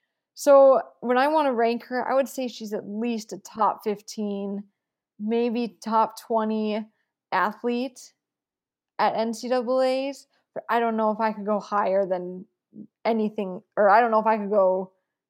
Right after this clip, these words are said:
I don't think I can go lower than top twenty, like,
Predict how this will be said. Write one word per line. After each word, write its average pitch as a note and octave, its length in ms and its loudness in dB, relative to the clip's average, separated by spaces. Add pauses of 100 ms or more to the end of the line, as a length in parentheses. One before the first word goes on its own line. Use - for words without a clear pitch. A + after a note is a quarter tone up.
(320)
I - 40 0
don't B3+ 100 4
think B3 120 2
I B3 40 2
can A#3+ 100 0
go F3 140 2
lower B3 400 8
than G#3 140 0
top G3 320 -4
twenty, F#3+ 520 -8 (220)
like, F3+ 180 -6